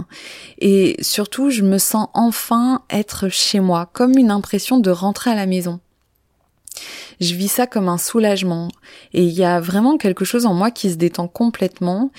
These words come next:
J'ai l'impression d'être moi-même, de, de pas avoir d'efforts à faire,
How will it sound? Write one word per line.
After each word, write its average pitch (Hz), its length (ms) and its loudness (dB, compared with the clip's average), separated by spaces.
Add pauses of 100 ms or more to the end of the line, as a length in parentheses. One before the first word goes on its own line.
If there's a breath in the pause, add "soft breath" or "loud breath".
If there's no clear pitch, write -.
(240 loud breath)
J'ai - 160 0
l'impression 185 540 2
d'être 190 320 2
moi-même, 190 680 4
de, 160 220 2
de 160 180 -4
pas 240 320 0
avoir 208 320 2
d'efforts 202 420 0
à 180 100 -2
faire, 190 460 -2